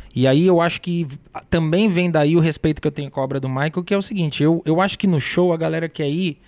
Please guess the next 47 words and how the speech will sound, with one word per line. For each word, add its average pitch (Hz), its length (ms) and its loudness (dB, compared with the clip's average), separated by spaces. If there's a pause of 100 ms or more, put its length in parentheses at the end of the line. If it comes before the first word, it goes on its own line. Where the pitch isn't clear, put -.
(440)
e 165 80 -2
não 185 140 2
quer 214 180 2
ver 180 200 2
alguém 160 360 0
reinventar. 139 1000 -4 (720)
A - 80 -10
galera 214 340 0
quer 208 220 0
ir 214 640 0
e, 175 120 -6 (180)
e 170 100 -6 (220)
quer 202 220 2
ouvir 190 320 2
e 214 40 -2
falar, 165 220 -6
"Caraca, 156 460 -4
tá 143 160 -6
muito 151 260 -2
parecido, 135 560 -6
cara, 120 340 -8
olha 165 120 0
esse - 180 -8
timbre, 131 400 -6
pô." - 240 -8 (460)
E 139 60 -16
fala, 147 180 -10
"Caraca, 160 400 -10
o - 40 -14
pa-, 156 200 -2
a - 140 -8
coreografia 196 380 0
tá 190 80 -8
igual, 151 220 -4
pô, 202 160 -4
a 185 40 -4
roupa 202 340 0
tá 180 100 -4
igual." 156 320 -2
Eu 147 140 -2
acho 175 160 -2
que 190 100 -2
a, 190 60 2
a 160 120 -4
brincadeira 170 440 -2
é 202 140 2
essa. 143 300 -6